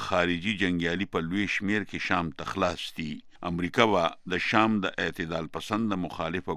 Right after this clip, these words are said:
ګوند مرسته جاري ساتي او په شام کې د داعش د مورچو او د مضبوطو ځایونو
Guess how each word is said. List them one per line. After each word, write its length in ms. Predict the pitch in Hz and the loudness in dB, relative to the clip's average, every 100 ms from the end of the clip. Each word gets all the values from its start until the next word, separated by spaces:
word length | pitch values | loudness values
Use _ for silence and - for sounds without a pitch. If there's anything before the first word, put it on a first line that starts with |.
| 82 | -4
ګوند 180 | 82 80 | -4 -2
مرسته 640 | 98 - 98 80 - - 80 | -2 -2 -4 -6 -6 -10 -8
جاري 240 | 82 90 90 | -4 -4 2
ساتي 400 | 113 107 110 104 - - - | 4 4 2 0 -2 -6 -4
او 80 | 90 90 | -2 -2
په 140 | - | -2
شام 260 | - 107 110 | 4 4 4
کې 280 | 101 107 92 | 2 -2 0
د 120 | 87 78 | 0 0
داعش 320 | 87 107 92 90 | 2 2 0 -2
د 80 | 85 | -2
مورچو 420 | 82 80 - 104 104 - | -2 -4 -2 0 0 -2
او 100 | 90 82 | -4 -4
د 100 | 80 | -4
مضبوطو 480 | 76 80 113 113 85 | -6 -6 -6 -4 -2
ځایونو 280 | 90 101 101 | 0 2 2